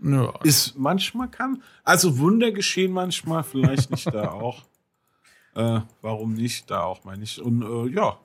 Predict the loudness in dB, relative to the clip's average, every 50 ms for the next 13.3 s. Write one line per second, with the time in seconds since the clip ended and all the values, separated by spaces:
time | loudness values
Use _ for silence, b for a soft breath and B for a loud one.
0 | _ _ _ 0 2 4 6 6 4 4 2 0 0 0 0 2 2 4 4 4
1 | 2 2 2 0 -2 -2 -2 -2 -4 -2 -2 -2 -2 -4 -4 -4 -2 -2 -2 -2
2 | -2 -2 -2 -2 -2 -2 -4 -4 -4 -6 -6 -8 -6 -6 -6 -6 -4 0 4 6
3 | 6 6 6 4 0 -4 -2 2 4 4 6 6 4 0 0 -2 -2 0 4 6
4 | 6 6 6 4 0 -2 0 0 0 0 0 0 2 4 4 4 4 2 0 -2
5 | -2 -2 -2 0 2 2 2 2 2 0 2 4 4 4 4 2 0 0 2 4
6 | 4 4 2 2 -2 -2 0 0 0 0 -2 -4 0 0 2 4 4 6 4 4
7 | 4 4 2 2 2 2 -2 -2 -2 0 0 -2 -2 -2 -4 -4 -6 -4 -4 -4
8 | -2 -2 -4 -6 -6 -4 -2 2 2 2 2 2 0 -4 B B B B B B
9 | B B B B B B _ _ -4 -2 0 2 4 6 6 6 4 2 -2 -4
10 | -4 -2 -2 0 0 0 0 0 0 -2 -2 0 0 2 2 0 -2 -4 -6 _
11 | 2 4 6 6 6 6 4 4 4 2 2 2 0 -2 0 2 2 4 4 4
12 | 2 0 -2 -2 -2 -2 0 -2 -2 -2 -2 -2 -2 0 -2 -2 -2 -4 -8 -6
13 | -4 -4 -4 -4 -6 -8